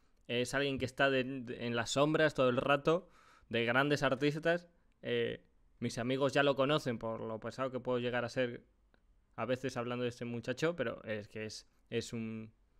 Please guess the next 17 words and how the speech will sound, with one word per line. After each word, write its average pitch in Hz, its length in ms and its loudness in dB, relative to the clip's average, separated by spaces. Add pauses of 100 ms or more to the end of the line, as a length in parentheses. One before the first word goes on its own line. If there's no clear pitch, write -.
(360)
es 135 140 -4
un 143 100 -2
creativo 147 560 2
que 135 160 2
está 131 320 2
detrás 123 360 0
de 107 240 -2
Rosalía, 117 800 -2
Becky 110 260 -8
G, 123 680 -4
eh, 113 320 -4
Bad 110 200 -4
Bunny, 120 580 0
eh, 120 80 -4
un 123 100 -2
montón 135 320 -4
de, 120 340 -2